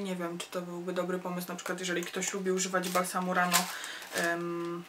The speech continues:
przed pu-, wyjściem gdziekolwiek, żeby tego używać.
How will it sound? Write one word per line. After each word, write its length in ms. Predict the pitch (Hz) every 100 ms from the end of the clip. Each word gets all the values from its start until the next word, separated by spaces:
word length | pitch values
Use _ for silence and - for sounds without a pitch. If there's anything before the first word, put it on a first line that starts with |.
| - - - - - - - -
przed 220 | - 196
pu-, 260 | - 233 220
wyjściem 420 | 220 220 - 214
gdziekolwiek, 640 | 214 233 254 202 190 190
żeby 200 | 190 190
tego 240 | 190 196 190
używać. 460 | 196 180 190 285